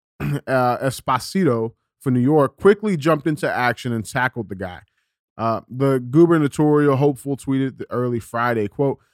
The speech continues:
"Law enforcement was on the scene within minutes. The attacker will likely be instantly released under New York's laws."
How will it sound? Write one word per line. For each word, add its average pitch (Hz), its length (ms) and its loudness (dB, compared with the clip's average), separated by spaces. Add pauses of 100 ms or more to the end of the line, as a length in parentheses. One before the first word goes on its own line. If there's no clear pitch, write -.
(140)
"Law 151 200 2
enforcement 160 500 0
was 131 140 -2
on 123 120 -2
the 117 60 -4
scene 135 360 -4
within 117 300 -4
minutes. 185 380 2
The 123 140 -2
attacker 123 420 -4
will 113 200 -10
likely 135 520 -4 (300)
be 127 240 -2
instantly 170 540 2
released 113 440 -2
under 113 160 -6
New 107 140 -4
York's 92 340 -8
laws." 107 460 -4